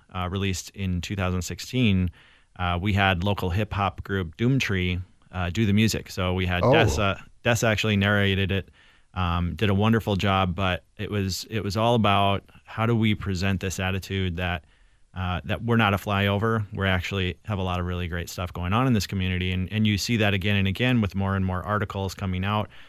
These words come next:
Speaker 1: more activity happening in this entrepreneurial ecosystem. We have these two, uh, programs from Techstars, one of, uh, few in the world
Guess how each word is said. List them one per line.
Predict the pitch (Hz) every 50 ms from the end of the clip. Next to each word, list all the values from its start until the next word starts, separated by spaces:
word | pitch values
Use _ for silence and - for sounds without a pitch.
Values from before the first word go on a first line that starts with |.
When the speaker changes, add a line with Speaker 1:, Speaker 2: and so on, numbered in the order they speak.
| - - - - -
Speaker 1:
more | 101 98 98 98 98 101 101 104 101 101 95 -
activity | 101 90 82 - - - 110 101 107 117 123 117
happening | 123 113 113 113 123 120 120 127 135 127
in | 107 98
this | 98 92 -
entrepreneurial | 98 98 92 - 92 - - 95 95 95 92 95 92 92 -
ecosystem. | 101 98 - - 127 123 - - 127 - - - 120 120 123 113
We | 107 95
have | 90 92 90 92
these | 95 92 90 85 -
two, | - - 107 98 95 95 87 80 - - - - - - _
uh, | - 95 90 85 82 -
programs | - - 107 107 101 107 104 104 104 104 98
from | - - 101 95 92
Techstars, | - - 110 - - - - 123 123 127 139 151 147 -
one | 107 104 98 95
of, | 92 82 - - - -
uh, | 90 85 87 90 87 85
few | 85 - - 117 123 123 110 101 95 92 107 - - -
in | 95 92 90
the | 90
world | 92 98 120 120 98 85 87 85 - -